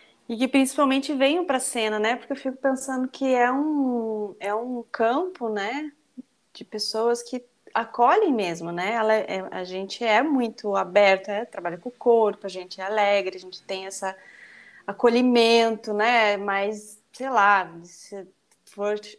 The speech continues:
atender um estereótipo mais despojado, mais liberto, mais livre, não sei o quê, a gente acolhe. Mas na cena, nas atuações, né, institucionais, isso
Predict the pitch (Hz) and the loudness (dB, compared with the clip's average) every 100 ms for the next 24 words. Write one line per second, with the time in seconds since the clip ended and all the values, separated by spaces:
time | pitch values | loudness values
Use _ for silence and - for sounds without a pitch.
0 | 220 - 185 190 208 196 208 208 - 208 | -14 -12 -12 -8 -4 0 0 -2 -4 0
1 | 202 196 226 220 - 175 170 165 - 262 | 4 6 6 4 -6 -14 -14 -16 -12 -6
2 | 226 214 196 175 175 170 214 233 220 202 | 0 0 0 -4 -14 -14 -6 -2 0 -2
3 | 202 175 180 202 220 226 214 190 190 - | -6 -18 -18 -14 -10 -6 -6 -6 -10 -10
4 | - 208 180 185 247 262 262 233 202 202 | -8 -6 -6 -6 -10 -4 2 2 2 0
5 | 208 214 285 - 262 247 254 330 339 _ | 0 0 -2 -2 -2 -2 -2 -6 -10 _
6 | _ _ _ - 202 - 294 294 277 269 | _ _ _ -2 2 2 0 -2 -6 -6
7 | - 214 208 214 202 240 247 247 240 - | -4 -4 -4 -4 -4 -6 -6 -8 -8 -8
8 | 214 208 202 208 226 233 233 - 247 240 | -8 -6 -4 -4 -6 -8 -8 -6 -4 -2
9 | 247 254 | -2 -6